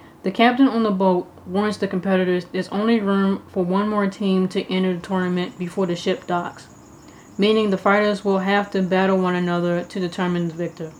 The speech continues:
The mysterious fifth team member volunteers for the battle and kills all of the demons in a single blow. When all the other demons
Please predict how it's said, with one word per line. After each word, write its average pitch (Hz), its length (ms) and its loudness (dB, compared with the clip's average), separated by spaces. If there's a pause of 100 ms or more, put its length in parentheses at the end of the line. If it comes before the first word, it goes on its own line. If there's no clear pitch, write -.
(680)
The 190 60 -2
mysterious 233 600 2
fifth 240 300 2
team 226 240 2
member 190 380 0
volunteers 202 680 0
for - 140 -4
the 185 100 0
battle 175 460 0
and 180 200 -4
kills 202 380 0
all 196 180 -2
of 190 100 0
the 180 80 -2
demons 185 580 0
in 185 80 -4
a 175 60 -4
single 175 300 -2
blow. 165 380 -4 (840)
When 190 160 0
all 214 240 4
the 226 180 4
other 208 240 4
demons 202 580 2